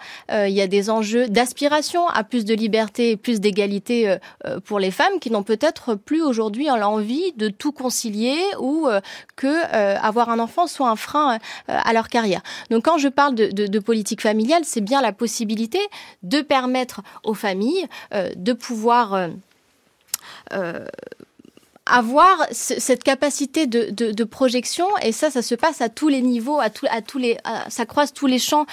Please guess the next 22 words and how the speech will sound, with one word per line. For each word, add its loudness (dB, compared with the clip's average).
de, 0
de 4
l'action 2
publique. 2
Et 4
ce -2
que 2
je 2
voudrais 2
surtout, -2
euh, 2
euh, 0
ajouter, 0
c'est -2
que -2
compte 2
tenu 4
de 2
ces 0
évolutions, 2
euh, -2
démographiques, 2